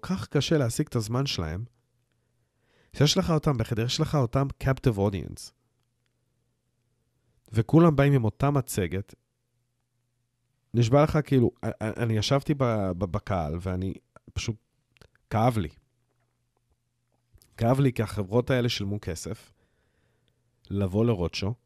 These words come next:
והם אפילו לא, לא הגיעו לרמה מסוימת של להשאיר את הקהל. הקהל לא נשאר. השעה שלוש כבר כולם הלכו הביתה,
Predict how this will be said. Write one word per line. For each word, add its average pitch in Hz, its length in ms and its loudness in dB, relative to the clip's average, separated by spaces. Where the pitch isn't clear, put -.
והם 110 240 2
אפילו 135 480 4
לא, 127 480 8
לא 117 220 10
הגיעו 123 320 8
לרמה 104 420 2
מסוימת 104 720 0
של 95 520 -2
להשאיר 104 320 0
את - 100 -4
הקהל. 123 300 -2
הקהל 123 300 2
לא 135 120 6
נשאר. 131 300 0
השעה 131 280 2
שלוש 139 300 4
כבר 135 160 -2
כולם 147 300 4
הלכו 135 260 0
הביתה, 131 340 -2